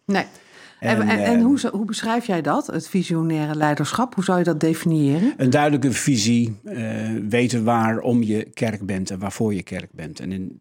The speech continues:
Speaker 2: ons geval is dat bruggen bouwen over, eh, kerkmuren heen, eh, tussen landen, eh, tussen, eh, generaties, rijk en arm. En vanuit die ene kerk zijn ook een aantal bedieningen, vijf, zes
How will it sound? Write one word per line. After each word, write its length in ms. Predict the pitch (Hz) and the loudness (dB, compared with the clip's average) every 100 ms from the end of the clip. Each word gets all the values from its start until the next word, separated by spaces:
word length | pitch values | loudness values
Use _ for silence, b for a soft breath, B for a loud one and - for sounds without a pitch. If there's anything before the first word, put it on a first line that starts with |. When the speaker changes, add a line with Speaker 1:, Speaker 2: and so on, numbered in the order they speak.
| - | -8
Speaker 2:
ons 200 | 107 - | -6 -4
geval 360 | - - 107 | -4 -2 -2
is 160 | 107 107 | -2 -4
dat 160 | 101 107 | -4 0
bruggen 320 | 131 143 127 | 0 2 2
bouwen 440 | 113 113 110 110 - B B B - | 2 2 2 0 -4 B B B -4
over, 460 | 104 101 - 104 | -2 -2 -6 -8
eh, 240 | - 101 98 | -6 -6 -8
kerkmuren 580 | 98 139 123 120 117 110 | -2 -2 2 2 0 0
heen, 360 | 104 104 101 104 | -2 -2 -4 -6
eh, 120 | 101 101 | -8 -10
tussen 340 | - 107 - | -10 -10 -4
landen, 600 | 117 117 113 104 101 98 | 0 2 2 0 -2 -6
eh, 480 | - 82 - 67 62 | -10 -10 -8 -10 -10
tussen, 720 | - 107 - 101 95 - 58 | -12 -10 -10 -8 -10 -10 -12
eh, 80 | 90 87 87 82 | -10 -12 -12 -14
generaties, 960 | 107 - 107 110 131 127 - 113 - - - | -8 -2 0 2 2 0 -2 -4 -4 -10 -12
rijk 360 | - 113 113 | -4 -2 -2
en 100 | 107 | -4
arm. 360 | - 101 98 98 b b b b b b | -4 -2 -2 -6 b b b b b b
En 120 | - 113 | -14 -6
vanuit 280 | 110 120 | 0 0
die 200 | 120 117 | 2 0
ene 300 | - 135 135 | 2 2 2
kerk 320 | 117 127 117 110 | 2 0 0 0
zijn 300 | 123 113 110 | -2 0 -2
ook 220 | 107 - | -4 -6
een 180 | 104 - | -8 -6
aantal 300 | 113 110 107 | -8 -6 -4
bedieningen, 540 | 107 131 139 135 127 | 0 2 4 2 -2
vijf, 260 | - 113 107 | -6 -6 -6
zes 300 | 120 - | -8 -8